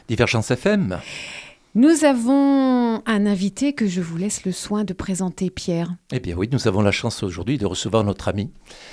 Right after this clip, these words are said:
Speaker 1: un pilier du théâtre amateur, monsieur Jean-Claude Arnal, soixante-huit ans, de Vaillocès, un grand comédien amateur que j'ai déjà eu la chance de voir plusieurs fois, euh, qui fait partie aussi de cette troupe La Mise en Bouteille,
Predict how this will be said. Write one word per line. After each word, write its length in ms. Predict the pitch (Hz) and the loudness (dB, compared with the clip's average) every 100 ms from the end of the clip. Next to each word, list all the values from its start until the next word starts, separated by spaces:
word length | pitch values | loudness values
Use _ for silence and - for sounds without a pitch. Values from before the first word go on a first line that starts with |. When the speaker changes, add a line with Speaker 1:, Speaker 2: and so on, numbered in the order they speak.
| - - | -20 0
Speaker 1:
un 140 | 131 120 | 2 2
pilier 360 | - 180 156 | 2 0 0
du 160 | 156 127 | -2 -4
théâtre 320 | - 107 - | -2 -4 -2
amateur, 520 | 101 101 - 123 131 | -4 -4 2 2 4
monsieur 260 | 107 - 101 | 0 -2 -2
Jean-Claude 440 | 110 101 107 - - | -2 2 0 0 -4
Arnal, 500 | 101 101 104 147 143 | -4 0 2 2 -2
soixante-huit 760 | - 101 - 107 - 110 - | -6 -6 -4 -6 -6 -10 0
ans, 280 | 117 131 147 - - - - - - | 4 6 4 -4 -20 -20 -20 -20 -20
de 120 | - | -8
Vaillocès, 760 | 98 107 113 - 120 135 139 101 | -2 0 0 2 2 4 0 -4
un 120 | 90 | -6
grand 320 | 92 - 107 | -6 -4 -4
comédien 440 | 113 107 107 107 104 | -2 0 0 0 0
amateur 500 | 95 95 113 131 135 | 0 0 0 0 0
que 100 | - | -6
j'ai 120 | 98 | -6
déjà 260 | 101 101 | -4 0
eu 80 | 104 | 2
la 140 | 95 90 | 2 -2
chance 240 | - 101 | -4 -6
de 100 | 98 | -6
voir 160 | 87 82 | -10 -10
plusieurs 320 | 98 95 95 | -8 -6 -6
fois, 320 | - 131 190 _ - - - - - - - 110 | -4 -6 -6 _ -18 -16 -18 -16 -18 -18 -6 -2
euh, 480 | 120 113 110 107 | 0 4 4 4
qui 160 | 107 117 | 0 -4
fait 140 | 117 | -4
partie 260 | - 117 - | -2 -2 -4
aussi 260 | 104 - 117 | -6 -8 -6
de 80 | |
cette 380 | 95 - - 101 | -6 -6 -8 -8
troupe 300 | - 117 113 | -2 -4 -2
La 100 | 92 | -4
Mise 200 | 95 101 | -4 -2
en 60 | 101 | -2
Bouteille, 640 | 92 - 120 143 180 208 | -2 -4 -2 -2 -4 -10